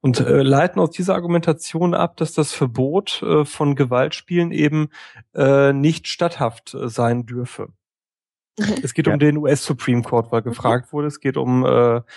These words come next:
Speaker 1: äh, genau, ja. Ja.
Speaker 2: Das ist gan-, ganz interessant, ne? Also weil, ähm, Märchen ja durchaus sowieso, ähm,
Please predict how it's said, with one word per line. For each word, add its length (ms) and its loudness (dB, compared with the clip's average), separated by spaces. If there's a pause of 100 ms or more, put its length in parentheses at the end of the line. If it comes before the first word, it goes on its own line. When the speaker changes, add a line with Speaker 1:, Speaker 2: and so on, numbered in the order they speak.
(260)
Speaker 1:
äh, 160 -2
genau, 440 -2
ja. 140 -14 (580)
Ja. 140 -4 (640)
Speaker 2:
Das 100 -20
ist 160 -8
gan-, 140 2 (240)
ganz 160 -2
interessant, 580 0
ne? 160 2
Also 240 0
weil, 320 4
ähm, 480 0
Märchen 460 0
ja 120 2
durchaus 680 -2
sowieso, 720 -2
ähm, 320 -4